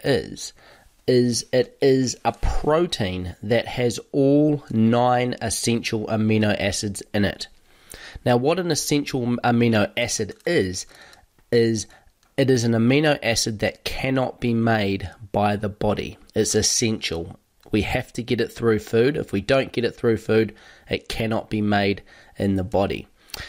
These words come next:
Now, depending on where you read, there's somewhere between twenty is the number that's often thrown around, thrown around, but now it's sort of been bumped up to twenty-two amino acids that make up our body. So there's twenty-two different Lego pieces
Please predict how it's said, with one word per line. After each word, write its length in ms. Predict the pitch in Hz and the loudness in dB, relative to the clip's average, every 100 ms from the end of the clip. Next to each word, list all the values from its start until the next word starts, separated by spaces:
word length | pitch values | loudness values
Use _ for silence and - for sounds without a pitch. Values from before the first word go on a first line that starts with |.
| - 117 | -4 -2
Now, 80 | |
depending 460 | 113 120 165 147 135 | 0 0 0 2 2
on 180 | 127 123 | 2 2
where 100 | 127 | 2
you 160 | 113 | 4
read, 320 | 104 120 120 117 | 2 2 0 0
there's 200 | 117 - | -2 0
somewhere 340 | 147 131 113 | 0 0 -2
between 480 | 107 - 110 104 101 | -2 -2 0 -2 -4
twenty 720 | - - 131 147 139 143 135 - | -6 -2 2 2 2 -2 -4 -4
is 240 | 117 90 - | -4 -4 -8
the 220 | 107 110 | 0 2
number 260 | 110 113 107 | 2 2 2
that's 240 | 101 - | 0 0
often 360 | 117 113 - 117 | -4 -4 -4 -4
thrown 260 | - 123 120 | 0 2 2
around, 420 | 123 127 127 123 - - | 2 2 0 -4 -10 -18
thrown 280 | - 131 127 | -2 2 2
around, 400 | 123 131 139 123 - - - _ - | 2 2 0 -4 -12 -20 -20 _ -4
but 100 | 110 | 0
now 400 | 120 127 123 113 | 2 2 2 0
it's 120 | - | -2
sort 180 | 120 107 | -4 -2
of 60 | |
been 180 | 110 104 | -2 0
bumped 260 | 101 123 92 | 0 0 0
up 140 | 107 | -4
to 100 | 107 | -4
twenty-two 840 | - - 151 143 127 104 120 113 110 | -6 0 0 0 -2 0 2 4 4
amino 500 | 107 110 110 104 101 | 2 2 2 2 2
acids 400 | 101 - 104 98 | 0 -2 -6 -4
that 200 | 107 95 | -2 -2
make 320 | 107 104 101 | 0 -2 -2
up 160 | 98 92 | -6 -2
our 140 | 98 | -2
body. 420 | 95 104 92 92 - _ - - - | -2 -2 -4 -6 -10 _ -20 -20 -4
So 120 | - | 0
there's 160 | 117 110 | 0 0
twenty-two 800 | - - 175 165 151 - 143 127 | -2 0 0 0 -4 0 2 2
different 580 | - 147 - 143 131 | 0 -2 0 -6 -4
Lego 380 | 120 123 131 123 | 0 0 2 0
pieces 640 | 117 127 123 - 101 104 | 0 0 0 0 -2 -2